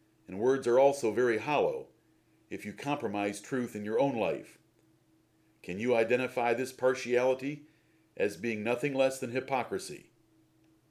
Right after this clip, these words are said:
Many sinners justify their disregard for God, religion, or righteousness by the hypocrisy of others. While this excuse will be rejected by Jesus Christ in the great day of judgment,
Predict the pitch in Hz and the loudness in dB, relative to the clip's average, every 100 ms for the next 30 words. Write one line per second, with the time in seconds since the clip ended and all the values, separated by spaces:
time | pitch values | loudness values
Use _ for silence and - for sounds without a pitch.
0 | _ _ _ _ _ _ _ _ _ _ | _ _ _ _ _ _ _ _ _ _
1 | - 143 175 151 135 113 117 127 139 135 | -2 0 0 0 0 0 -2 4 4 4
2 | 104 104 101 101 98 120 110 95 110 113 | -2 0 2 2 2 0 -2 0 4 4
3 | - 95 82 107 107 120 117 87 104 117 | 2 -8 0 2 2 0 -2 -4 0 -2
4 | 101 123 131 _ _ - 104 104 127 127 | -2 -10 -10 _ _ -2 0 6 6 6
5 | 95 - 104 110 - _ _ - 113 110 | -10 -8 -8 -8 -14 _ _ 2 2 4
6 | 113 - 156 151 98 - 117 117 139 87 | 2 2 -4 -2 -6 -2 0 4 4 4
7 | - - _ _ _ _ _ _ _ - | -4 -20 _ _ _ _ _ _ _ -20
8 | _ _ - 98 113 156 135 - - 165 | _ _ -2 2 4 2 0 -10 -8 -6
9 | 135 139 110 110 104 90 120 127 120 95 | -6 -6 -4 -2 -4 0 6 6 4 0
10 | 104 98 120 107 98 - 117 120 117 101 | 0 0 -8 -8 -10 -4 0 0 -2 -10
11 | 95 123 123 - 120 98 85 139 - 92 | -2 0 0 -2 -2 -2 2 2 2 -4